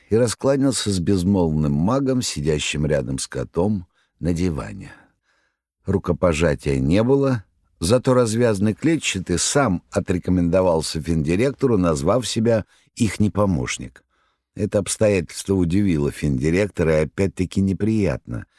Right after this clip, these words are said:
В контракте решительно ничего не упоминалось ни о каком помощнике.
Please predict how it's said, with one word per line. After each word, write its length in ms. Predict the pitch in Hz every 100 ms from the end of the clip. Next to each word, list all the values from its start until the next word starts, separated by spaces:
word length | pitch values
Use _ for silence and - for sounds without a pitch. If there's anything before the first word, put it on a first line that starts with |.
| _ _ _
В 120 | -
контракте 800 | 107 107 95 101 104 101 - 107
решительно 600 | 101 - 95 90 92 92
ничего 540 | 90 85 - 87 101
не 140 | 95
упоминалось 840 | 90 85 85 80 85 95 104 - - _ _ _
ни 100 | 82
о 80 | 82
каком 400 | - 87 101 95
помощнике. 800 | 104 107 98 67 - - -